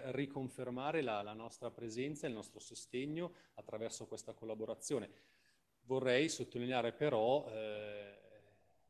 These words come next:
e, e, e lo citava il dottor Notaro questa mattina,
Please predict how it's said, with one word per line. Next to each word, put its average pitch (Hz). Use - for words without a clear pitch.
e, 127
e, 123
e 113
lo 113
citava 120
il 107
dottor 107
Notaro 110
questa 110
mattina, 120